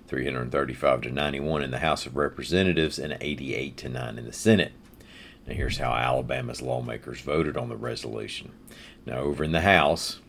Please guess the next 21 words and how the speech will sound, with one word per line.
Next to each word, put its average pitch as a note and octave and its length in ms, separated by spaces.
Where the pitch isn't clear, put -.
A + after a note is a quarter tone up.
yes D#2+ 400
votes D2+ 480
came D#2 300
from C#2+ 180
Jerry D2+ 340
Carl D2+ 520
of D2+ 100
Mobile, C2+ 680
Mike D#2+ 280
Rogers D2 400
of B1+ 80
Sacs, C#2 600
Dale E2 300
Strong D#2 400
of B1+ 120
Huntsville, F2 640
and C#2 100
Terry C#2+ 320
Sewell C2 540
of B1+ 120
Birmingham. D2+ 680